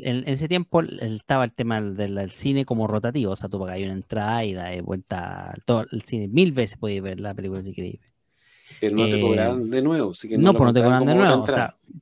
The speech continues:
Speaker 1: claro, por eso te digo, ahí está, es un tema, ¿cachai? Pero a su vez el cine era o-, como la gran entretención, porque no había televisión, pues, estaba la radio con suerte, entonces,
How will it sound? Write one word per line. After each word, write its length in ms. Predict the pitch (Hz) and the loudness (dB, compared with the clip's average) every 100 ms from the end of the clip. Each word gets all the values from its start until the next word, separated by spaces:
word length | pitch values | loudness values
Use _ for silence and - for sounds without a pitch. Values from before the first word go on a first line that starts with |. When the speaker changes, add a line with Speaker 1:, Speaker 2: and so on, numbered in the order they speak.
| _ | _
Speaker 1:
claro, 320 | 180 160 113 | 8 8 6
por 120 | 123 | 2
eso 160 | 139 156 | 0 -2
te 100 | 175 | 0
digo, 240 | 180 113 | 0 -2
ahí 220 | 95 107 | -4 -6
está, 320 | 107 - 123 113 | -6 -4 -4 -4
es 160 | - 120 | -4 -4
un 200 | 123 123 - | -2 -4 0
tema, 400 | 190 139 90 - _ _ _ | 0 0 -2 -12 _ _ _
¿cachai? 360 | - - 117 - _ _ _ _ _ | -16 -10 -12 -12 _ _ _ _ _
Pero 180 | 131 127 | 0 2
a 40 | 120 | 2
su 220 | 135 123 | -2 0
vez 360 | 143 156 156 | 4 4 4
el 140 | 147 120 | 2 0
cine 260 | - 156 160 | 0 0 2
era 220 | 156 143 | 2 2
o-, 220 | 143 139 | 0 -2
como 200 | 127 127 | -2 0
la 200 | 120 110 | 0 -2
gran 220 | 110 135 | 0 0
entretención, 440 | 156 156 170 202 370 | -2 -4 -4 -2 0
porque 120 | 180 | 0
no 60 | |
había 200 | 127 120 | 0 0
televisión, 560 | 120 110 107 107 - 311 | -2 -2 -2 -2 -2 -2
pues, 200 | - 104 110 - 120 110 | -4 -10 -12 -12 -10 -6
estaba 360 | 135 - 127 120 | -4 0 2 2
la 140 | 110 | 2
radio 360 | 135 247 214 123 | 2 4 2 0
con 140 | 117 | -4
suerte, 320 | - 165 156 143 | -4 -6 -6 -10
entonces, 840 | - 123 - 127 120 113 110 | -10 -12 -10 -10 -8 -8 -10